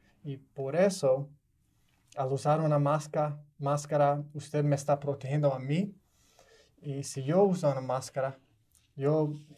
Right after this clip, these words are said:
te estoy protegiendo a ti. Es especialmente importante usar una máscara cuando sea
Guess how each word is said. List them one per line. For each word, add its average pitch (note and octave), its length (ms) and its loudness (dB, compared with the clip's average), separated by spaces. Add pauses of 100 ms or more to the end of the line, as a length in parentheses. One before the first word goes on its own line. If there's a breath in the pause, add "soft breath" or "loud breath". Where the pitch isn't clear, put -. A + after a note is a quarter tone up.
(140)
te C3+ 160 0
estoy C3+ 460 -2
protegiendo C3 720 -8
a A2 120 -6
ti. B2 220 -14 (920 soft breath)
Es D3 200 -8
especialmente F#3 1120 0
importante F3 880 -2
usar C#3 400 0
una C3 180 -6
máscara C#3+ 560 -6
cuando B2+ 320 -8
sea C#3+ 540 0